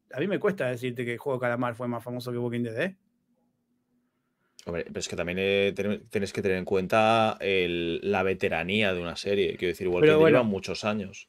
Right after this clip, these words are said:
Speaker 1: vos fijate, compará, que esto viene al caso que venimos charlando hoy.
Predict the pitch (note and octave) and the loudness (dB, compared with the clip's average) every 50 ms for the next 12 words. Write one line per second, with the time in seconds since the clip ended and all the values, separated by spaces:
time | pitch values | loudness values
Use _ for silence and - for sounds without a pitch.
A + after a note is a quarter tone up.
0 | _ _ _ - C#3 C#3 G3+ A3 - A#3 G#3 - - A3+ G#3+ F#3+ A#3 C4 D4+ D4+ | _ _ _ 0 6 8 10 10 10 8 6 8 8 8 8 8 6 4 4 2
1 | - _ _ _ _ _ _ _ _ _ - - E3 D3+ C#3 E3 D#3+ D#3 C#3 A2+ | -4 _ _ _ _ _ _ _ _ _ 0 2 2 4 6 6 6 6 4 2
2 | - - _ _ _ _ _ _ _ _ _ - D3 D3+ D3 E3+ E3 D#3+ C#3 C3 | -2 -8 _ _ _ _ _ _ _ _ _ 0 2 4 6 6 4 6 6 4
3 | D#3 D#3+ D#3+ D#3+ D3+ C#3+ C3 D3+ D#3 C3+ D#3+ D3 C#3 C#3 C3+ C3+ C#3+ D3 C#3+ - | 4 4 6 6 4 4 4 4 2 4 2 2 2 2 2 2 2 0 0 0
4 | - B2+ B2+ C3 C3 B2+ B2 A2+ G#2+ G#2 - | 0 -2 0 0 0 0 -2 -2 -4 -8 -12